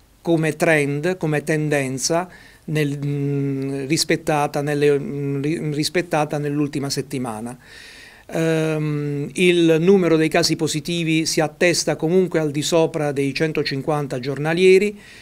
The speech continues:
con, mm, con un, eh, incremento degli indici correlati all'aumento dei casi della regione Basilicata, che rimangono ai limiti alti della norma, così come del, nel resto della nazione,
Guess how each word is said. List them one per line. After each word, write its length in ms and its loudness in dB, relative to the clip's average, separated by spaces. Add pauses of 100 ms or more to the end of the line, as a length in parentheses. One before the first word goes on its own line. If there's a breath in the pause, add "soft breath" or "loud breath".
(140 loud breath)
con, 340 4
mm, 560 -4
con 300 2
un, 320 -2
eh, 640 -4
incremento 680 0
degli 240 0
indici 480 0
correlati 680 0
all'aumento 540 -2
dei 160 0
casi 440 -4
della 220 -2
regione 380 -2
Basilicata, 760 -4 (500 loud breath)
che 160 2
rimangono 760 0 (360 soft breath)
ai 200 -4
limiti 420 2
alti 360 0
della 260 0
norma, 500 -4
così 300 -4
come 340 -4
del, 680 -2
nel 360 -4
resto 400 0
della 220 -6
nazione, 640 -4